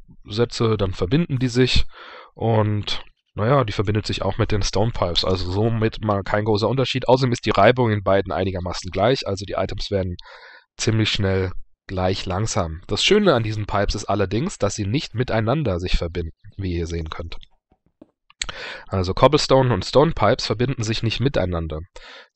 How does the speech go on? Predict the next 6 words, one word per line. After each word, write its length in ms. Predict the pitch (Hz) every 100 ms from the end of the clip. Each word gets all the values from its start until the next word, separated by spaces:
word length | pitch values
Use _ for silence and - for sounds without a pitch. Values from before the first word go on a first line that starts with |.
| _ _ _ _ _ -
Äh, 180 | 92 87
das 160 | 101 117
ermöglicht 560 | 110 139 143 117 -
euch, 340 | 107 117 151 - - - -
dass 260 | 107 -
ihr, 400 | - 110 107 101